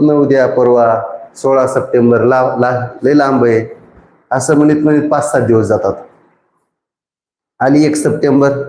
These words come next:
हं, सोळा सप्टेंबर लय लांब आहे, पाच सात दिवसानं भरूता. आली नऊ दहा सप्टेंबर,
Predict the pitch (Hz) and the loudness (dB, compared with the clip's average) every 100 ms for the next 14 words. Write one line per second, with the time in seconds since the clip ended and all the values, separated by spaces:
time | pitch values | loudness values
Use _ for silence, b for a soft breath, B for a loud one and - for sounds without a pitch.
0 | - - _ _ _ _ _ _ _ _ | -14 -20 _ _ _ _ _ _ _ _
1 | _ _ _ _ - 147 127 - - - | _ _ _ _ -2 0 0 -4 -12 -2
2 | 139 143 156 160 - 151 151 139 165 160 | 0 2 0 -2 0 2 2 2 2 2
3 | 151 143 135 127 - 135 - 139 143 - | 2 2 2 0 0 -2 -2 0 0 0
4 | 147 139 156 147 147 131 - - 127 139 | 0 2 2 0 0 -4 -6 -8 -4 0
5 | 139 131 127 123 - 101 - 110 104 | 2 2 0 -2 -4 -6 -2 0 0